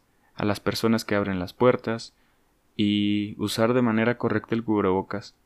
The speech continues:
Eso es un cambio, ¿no? También cuenta. Tampoco creo que vamos a, a tratar de, de hacer las cosas pequeñitas, ¿no? Entonces, todo vale, todo cuenta.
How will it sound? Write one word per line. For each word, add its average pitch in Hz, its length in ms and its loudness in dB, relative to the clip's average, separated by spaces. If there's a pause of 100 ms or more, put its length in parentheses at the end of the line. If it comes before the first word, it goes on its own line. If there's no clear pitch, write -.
(240)
Eso 110 300 0
es 117 100 -6
un 110 120 -2
cambio, 90 340 -4
¿no? 107 260 -6
También 92 260 -2
cuenta. 117 440 -2 (340)
Tampoco 98 680 0 (460)
creo 113 240 0
que 92 460 0 (480)
vamos 107 300 2
a, 90 340 -6
a 95 100 -6
tratar - 340 0
de, 98 260 0 (360)
de 117 60 6
hacer 131 200 4
las 139 140 2
cosas 131 240 0
pequeñitas, 92 640 -4
¿no? 143 200 -2 (220)
Entonces, 95 720 -2
todo 117 200 8
vale, 82 280 4
todo 107 260 2
cuenta. 135 440 2